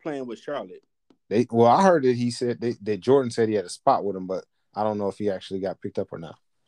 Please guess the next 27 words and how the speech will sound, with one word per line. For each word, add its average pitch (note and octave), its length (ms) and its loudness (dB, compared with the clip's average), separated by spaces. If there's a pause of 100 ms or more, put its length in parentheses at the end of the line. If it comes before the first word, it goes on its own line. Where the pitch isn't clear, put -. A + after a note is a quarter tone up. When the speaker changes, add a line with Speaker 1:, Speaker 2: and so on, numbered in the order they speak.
(240)
Speaker 1:
Yeah, B2 160 0
I - 20 -6
know C#3+ 160 -4
he E3 100 -2
had, D3 120 -4
like, C#3 200 -8
a A2 100 -10
ten-day C3 600 -10
or G#2 140 -8 (100)
two C#3+ 160 -10
ten-day A2+ 340 -8
contracts, A#2 600 -10
but G2 240 -6 (320)
I A2 60 -10
did A#2+ 240 -2
see C3 180 -8
that G2+ 300 -2
he A2+ 100 -10
would, G2+ 240 -8 (560)
was G2 100 -6
playing C3 300 2
with G2 120 -4
him - 60 -16
for - 60 -12
the F#2 80 -14
summer F2 280 -8
league. C2 240 -12